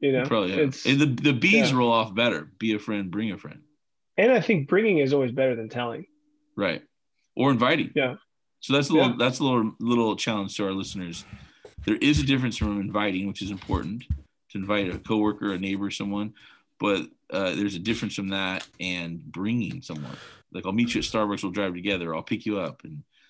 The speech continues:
Speaker 1: Yeah,
Speaker 2: so
Speaker 1: I'll
Speaker 2: maybe
Speaker 1: kidnap you. I'll throw, I'll,
Speaker 2: I'll
Speaker 1: I'll throw you in the ba-,
Speaker 2: <laughs>
Speaker 1: back of the trunk.
Speaker 2: Yeah.
Speaker 1: Yeah. That's awesome,
Speaker 2: Anyway,
Speaker 1: dude.
Speaker 2: so, yeah, so we're just encouraged. That, that was one highlight, you know, evidence of grace. Another thing is, um,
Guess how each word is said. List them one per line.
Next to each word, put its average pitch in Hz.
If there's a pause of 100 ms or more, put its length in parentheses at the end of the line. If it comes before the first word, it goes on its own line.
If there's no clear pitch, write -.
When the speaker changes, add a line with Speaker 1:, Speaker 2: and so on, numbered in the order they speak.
(440)
Speaker 1:
Yeah, 131
Speaker 2:
so -
Speaker 1:
I'll 147
Speaker 2:
maybe 196
Speaker 1:
kidnap 139
you. 127
I'll 139
throw, 165
I'll, 147
Speaker 2:
I'll 120
Speaker 1:
I'll 135
throw 156
you 160
in 156
the 147
ba-, -
Speaker 2:
<laughs> -
Speaker 1:
back 170
of 147
the 135
trunk. 135
Speaker 2:
Yeah. 120
Speaker 1:
Yeah. 143 (600)
That's 156
awesome, 156
Speaker 2:
Anyway, 175
Speaker 1:
dude. 147
Speaker 2:
so, 143 (280)
yeah, 151
so 165
we're 190
just 208
encouraged. 160
That, 147
that 151
was 143
one 143
highlight, 135
you 117
know, 110
evidence 120
of 117
grace. 117
Another 117
thing 120
is, 101
um, 90